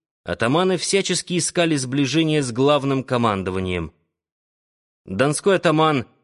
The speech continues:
генерал Багаевский и Терский генерал Вдовенко были сами по себе чужды самостийности. Правда, они не имели недостаточно широкого государственного кругозора,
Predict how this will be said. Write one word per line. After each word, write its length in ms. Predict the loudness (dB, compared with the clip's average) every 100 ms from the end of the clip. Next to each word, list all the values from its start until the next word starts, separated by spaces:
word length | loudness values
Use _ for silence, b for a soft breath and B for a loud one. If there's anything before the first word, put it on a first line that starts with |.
| _
генерал 540 | -12 -4 0 2 2 2
Багаевский 960 | 0 0 2 0 0 -4 -2 -4 _ _ _ _ -14
и 80 | -12
Терский 760 | 0 0 0 -4 -4 -2 -4 _ _
генерал 580 | -14 -4 0 2 2 0
Вдовенко 720 | 0 -2 0 0 2 0 0 -4 _ _ _ _ -10
были 420 | -4 0 2 2
сами 340 | 2 0 0
по 120 | -2
себе 300 | -4 -2 -4
чужды 480 | -4 -2 -2 0 -2
самостийности. 1080 | 0 0 -2 -4 -4 -2 0 -2 -6 -10 -12 _ _ _ _ _ _ _ _ _
Правда, 400 | -2 0 2 0
они 280 | 0 0 0
не 220 | 2 2 2
имели 480 | 2 4 2 0 _ _ _
недостаточно 800 | -4 0 0 0 -4 -4 -4 -2
широкого 540 | -2 0 0 0 -2 0
государственного 880 | -2 -2 0 0 -2 -2 0 2 0
кругозора, 760 | 0 0 0 2 2 2 0